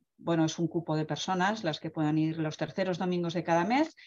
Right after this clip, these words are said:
Empezamos en abril y acabamos en octubre, más que nada por la climatología adversa que tenemos en Álava.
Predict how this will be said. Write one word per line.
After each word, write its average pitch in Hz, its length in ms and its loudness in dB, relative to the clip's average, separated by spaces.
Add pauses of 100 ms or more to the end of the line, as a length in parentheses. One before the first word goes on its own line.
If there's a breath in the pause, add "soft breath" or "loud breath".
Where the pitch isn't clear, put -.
(420 loud breath)
Empezamos 180 440 0
en 190 120 2
abril 254 500 4
y 196 140 2
acabamos 170 500 4
en 185 80 0
octubre, 170 540 2
más 175 200 4
que 190 120 -4
nada 185 300 4
por 175 180 2
la 156 340 6
climatología 156 720 0
adversa 165 640 0
que 170 100 0
tenemos 156 440 -2
en 151 100 0
Álava. 160 400 0